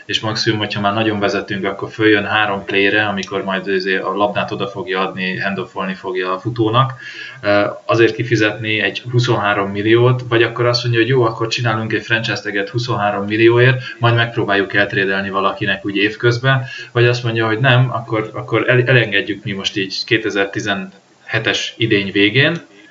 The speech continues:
és akkor kapunk érte egy harmadik körös kompikket. Tehát,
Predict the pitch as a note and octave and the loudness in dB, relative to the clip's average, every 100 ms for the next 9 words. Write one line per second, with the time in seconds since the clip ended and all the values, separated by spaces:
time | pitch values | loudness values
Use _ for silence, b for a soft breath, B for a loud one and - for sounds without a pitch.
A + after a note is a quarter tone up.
0 | B B - A2 G#2 - - G#2 G2+ F#2 | B B -4 -2 -2 -2 -2 -2 -2 -2
1 | G2 G#2 G2+ F#2+ F#2 F2+ G2 - G2+ F#2+ | -2 0 0 0 -2 -2 -2 -2 -4 -6
2 | F#2 F2+ - - - b b - G#2+ A2+ | -8 -8 -10 -12 -20 b b -2 -2 -2